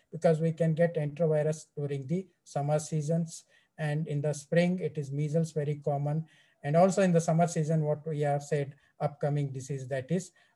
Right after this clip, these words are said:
uh, scrub typhus or other rickettsial infection. So taking into that, we have to describe the rash very well. That is, uh, when it has started, what is the duration, how it is evaluating,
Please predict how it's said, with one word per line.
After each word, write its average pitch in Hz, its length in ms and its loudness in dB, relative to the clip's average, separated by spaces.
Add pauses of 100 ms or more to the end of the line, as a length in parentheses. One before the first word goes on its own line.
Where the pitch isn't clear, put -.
uh, 135 120 -4
scrub 143 400 -4
typhus 139 420 -6
or 135 320 -6
other 139 320 -4
rickettsial 143 540 -8 (280)
infection. 127 680 -10 (560)
So 233 320 8 (100)
taking 240 320 0
into 220 260 0
that, 190 440 4 (360)
we 175 200 2
have 185 360 4
to 214 80 -2
describe 180 680 2
the 156 120 -2
rash 160 340 4 (180)
very 165 240 2
well. 151 340 4 (340)
That 147 200 -2
is, 170 280 0 (120)
uh, 151 220 0 (140)
when 165 240 4
it 160 160 0
has 147 180 0
started, 143 580 -4
what 147 240 -6
is 147 100 -4
the 156 100 0
duration, 139 600 -6
how 160 320 2
it 156 140 -2
is 135 140 -6
evaluating, 143 800 -4